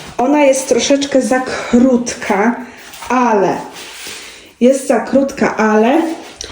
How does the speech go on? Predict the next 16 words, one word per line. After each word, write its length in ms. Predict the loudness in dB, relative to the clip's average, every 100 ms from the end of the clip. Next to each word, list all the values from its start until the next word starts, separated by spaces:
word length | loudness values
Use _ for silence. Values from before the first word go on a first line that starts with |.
| -2
jak 140 | 0 4
będą 280 | 4 6 4
święta, 420 | 4 2 2 2
to 100 | 4
ja 100 | 4
sobie 260 | 2 2
tutaj 840 | 2 2 4 4 2 0 4 4 2 -6 -14 -16 -18 -12 0
powieszę 500 | 4 4 4 4 4
jakieś 440 | 4 4 2 2 0
ozdoby 440 | 0 2 2 2
świąteczne 840 | 2 2 0 2 0 0 2 2 0 -4 -12 -16 -2
i 80 | 2
będzie 300 | 4 6 6
to 100 | 4
wyglądało 560 | 2 4 4 4 4 2
sztos. 680 | 0 -2 -2 -2 -4 -6